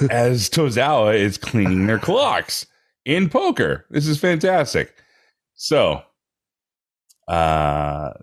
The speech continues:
Tozawa shows his cards. He's got another winning hand, to which Corbin then pretends he has three of a kind, to which Tozawa flips the cards over and says, "You got nothing,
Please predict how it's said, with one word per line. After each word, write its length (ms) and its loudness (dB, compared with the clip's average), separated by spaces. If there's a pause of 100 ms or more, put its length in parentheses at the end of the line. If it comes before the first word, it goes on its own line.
(260)
Tozawa 420 4
shows 480 0
his 360 -2
cards. 480 2
He's 60 -6
got 200 2
another 180 -2
winning 300 -2
hand, 440 2 (560)
to 80 -8
which 180 -4
Corbin 440 0
then 180 0
pretends 540 -4
he 120 2
has 560 0
three 240 0
of 80 0
a 60 -6
kind, 540 0 (640)
to 100 -14
which 220 -10
Tozawa 480 2
flips 280 -4
the 60 -14
cards 300 0
over 140 2
and 60 -6
says, 220 -4
"You 220 0
got 260 0
nothing, 580 0